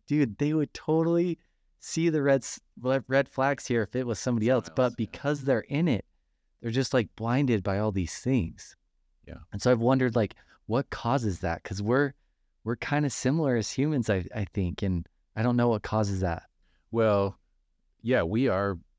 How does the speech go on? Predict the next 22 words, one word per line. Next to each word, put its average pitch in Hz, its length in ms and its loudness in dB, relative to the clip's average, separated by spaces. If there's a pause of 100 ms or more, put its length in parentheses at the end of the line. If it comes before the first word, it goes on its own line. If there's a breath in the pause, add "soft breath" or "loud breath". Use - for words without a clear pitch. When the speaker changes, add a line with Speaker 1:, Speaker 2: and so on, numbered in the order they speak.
Speaker 2:
biological 98 600 0
creatures, - 480 -4
just - 280 -6
like 87 240 -2
those 82 200 -4
deer 90 260 -4
and 80 100 -2
elk. 95 340 -4
Speaker 1:
Yeah. 107 220 2
Speaker 2:
And 85 100 -2
we 107 160 0
are 87 320 0
wired 95 500 2
hard 85 720 -2
to 87 480 -2
be 87 160 -2
attracted 90 680 -4
to, 71 520 -2
you 87 80 -4
know, 69 240 -2
a 78 60 -2
mate. 98 340 -2